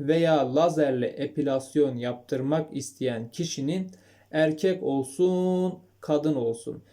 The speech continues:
yabancı bir kişiye avret mahallini açması helal olmadığı gibi bu işlemi uygulayan kişinin de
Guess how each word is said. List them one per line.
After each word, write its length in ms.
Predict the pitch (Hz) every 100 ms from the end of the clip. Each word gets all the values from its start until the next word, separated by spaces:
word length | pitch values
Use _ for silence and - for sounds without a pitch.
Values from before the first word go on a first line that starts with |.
| _ 143
yabancı 800 | 147 160 170 165 165 180 143
bir 280 | 147 180 165
kişiye 640 | - 147 - 127 123 110 - _ -
avret 480 | 147 147 151 180 175
mahallini 600 | 147 135 131 123 120 113
açması 800 | - 165 165 131 127 - 190 170
helal 500 | - 147 156 160 127 - -
olmadığı 920 | 151 185 175 147 139 131 127 123 117
gibi 540 | 120 160 156 170 190 - - -
bu 220 | 156 180
işlemi 680 | 156 143 - 139 135 143 123 - -
uygulayan 800 | 147 139 135 135 135 139 160 147
kişinin 640 | - 151 - 147 165 143
de 300 | 135 165 175